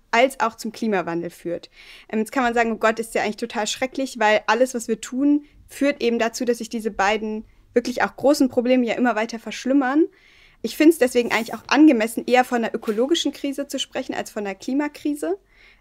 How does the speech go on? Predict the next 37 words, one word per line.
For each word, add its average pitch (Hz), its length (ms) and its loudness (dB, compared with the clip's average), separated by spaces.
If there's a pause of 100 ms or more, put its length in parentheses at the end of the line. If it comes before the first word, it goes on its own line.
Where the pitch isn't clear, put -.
Weil 220 220 2
auch 247 160 2
wenn 262 200 6
wir, 240 340 6
ähm, 214 420 -2 (140)
ja, - 280 2
also 214 280 0 (280)
wenn 208 380 -2
wir 208 400 0 (400)
C 233 140 2
O - 20 -12
zwei - 240 -2
auf 220 100 -2
Null 269 200 4
bringen 285 400 0
und 220 180 -4
wir 220 180 0 (140)
haben 208 240 -4
trotzdem 233 380 -6
weiterhin 214 400 -4
so 220 180 -4
einen - 300 -8
hohen, 226 440 -2 (400)
ähm, 202 360 0 (240)
Pestizideinsatz 220 840 -2
zum 220 100 -6
Beispiel, 214 420 -4 (320)
es - 140 -18
wäre 214 140 0
trotzdem 233 300 -6
noch 220 120 -8
ein 208 80 -6
Problem 214 320 -4
für - 80 -10
unsere 214 240 -8
Natur. 262 420 -4
Also 202 160 0